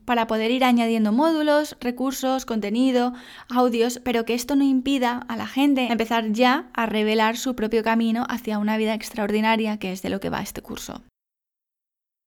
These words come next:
Por eso este curso no tiene certificado al final por haberlo completado, como una chica me ha preguntado, porque el curso va a continuar expandiéndose.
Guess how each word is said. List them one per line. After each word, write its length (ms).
Por 140
eso 160
este 220
curso 240
no 100
tiene 240
certificado 640
al 120
final 520
por 160
haberlo 300
completado, 640
como 180
una 180
chica 200
me 120
ha 40
preguntado, 720
porque 220
el 100
curso 280
va 60
a 40
continuar 460
expandiéndose. 840